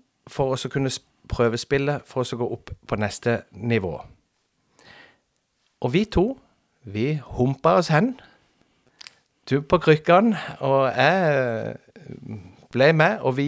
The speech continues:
gikk opp og ringte på. Jeg, jeg vet ikke om du husker akkurat øyeblikket, men det står fast på meg enda. Eh, og, ehm,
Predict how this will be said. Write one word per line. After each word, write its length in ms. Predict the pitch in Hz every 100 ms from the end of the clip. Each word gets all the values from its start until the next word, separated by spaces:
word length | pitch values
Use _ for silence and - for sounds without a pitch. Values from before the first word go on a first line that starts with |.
| 147
gikk 160 | 135 -
opp 180 | 160 -
og 120 | 131
ringte 320 | 123 110 - 117
på. 160 | 113 98 - - - - _ _ _
Jeg, 160 | - 120
jeg 140 | 131
vet 160 | 120 -
ikke 140 | 143
om 60 | 151
du 80 | 131
husker 540 | 123 98 95 - 143 -
akkurat 380 | 117 - 120 107
øyeblikket, 460 | 104 156 160 107 -
men 220 | 120 117 _ _ _ _ 113 - - _ 120
det 80 | 143
står 460 | - - 135 170 165 - -
fast 340 | - - 139 -
på 140 | 120 -
meg 300 | 113 113 104
enda. 160 | 107 160 - _ - - - _ _ _ -
Eh, 540 | 143 139 135 131 127
og, 380 | 123 151 143 143
ehm, 240 | 135 127